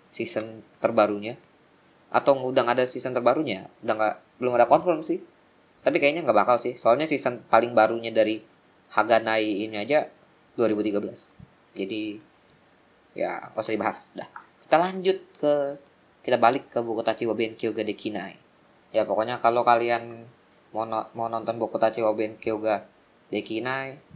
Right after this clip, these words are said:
ya nonton aja. Ini animenya kalau dibilang recommended juga enggak, tapi kalau dibilang jelek juga enggak. Jadi anime Boku Tachi wa Benkyo ga Dekinai ini lebih ke selera lu sih. Kalau lu suka romcom, ya nonton aja. Kalau lu suka yang bener-bener romance,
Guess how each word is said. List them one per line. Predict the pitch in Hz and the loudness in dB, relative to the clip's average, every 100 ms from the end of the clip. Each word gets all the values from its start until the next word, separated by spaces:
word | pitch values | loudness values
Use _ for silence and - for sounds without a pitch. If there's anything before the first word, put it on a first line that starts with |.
| - _ - | -20 _ -6
ya | 101 | -4
nonton | 101 95 - | -4 -8 -8
aja. | 98 98 107 _ - _ - | -6 -8 -8 _ -20 _ -8
Ini | 131 | -4
animenya | 135 127 123 123 139 143 147 _ _ _ _ - | -4 -4 -8 -6 -4 -4 -6 _ _ _ _ -4
kalau | 120 120 | 0 0
dibilang | 127 120 | 0 0
recommended | 120 - 120 120 135 - | 0 0 0 0 0 -2
juga | 127 104 | 2 2
enggak, | 95 131 160 - _ _ | 6 6 6 0 _ _
tapi | - 135 | -2 4
kalau | 131 | 4
dibilang | 120 117 113 | 4 2 2
jelek | 117 131 | 2 2
juga | 120 107 | 2 0
enggak. | 113 123 - - _ _ _ | 2 0 -2 -10 _ _ _
Jadi | 117 131 143 143 - _ - 123 | -2 0 0 -4 -14 _ -6 -4
anime | 123 120 120 117 117 | -2 -4 -6 -6 -6
Boku | 117 110 110 | -4 0 0
Tachi | 110 | 2
wa | 117 | 0
Benkyo | 113 107 113 | 0 -2 -2
ga | 117 | 0
Dekinai | 113 107 110 | 0 -2 -2
ini | 127 160 - _ _ _ - | -2 -4 -8 _ _ _ -2
lebih | 113 113 | 0 0
ke | 113 | 0
selera | 110 101 101 | 2 2 4
lu | 110 113 | 2 -2
sih. | 95 | -6
Kalau | 101 104 | 0 2
lu | 110 | 2
suka | 107 110 | 0 0
romcom, | 107 104 139 135 | 0 0 0 0
ya | 113 | -4
nonton | 98 92 92 | -8 -8 -10
aja. | 98 95 - _ _ | -8 -10 -12 _ _
Kalau | 113 123 | 2 2
lu | |
suka | 127 123 120 | 2 2 2
yang | 120 | 2
bener-bener | 117 117 117 | 0 0 2
romance, | 113 117 147 175 - | 4 4 0 -4 -14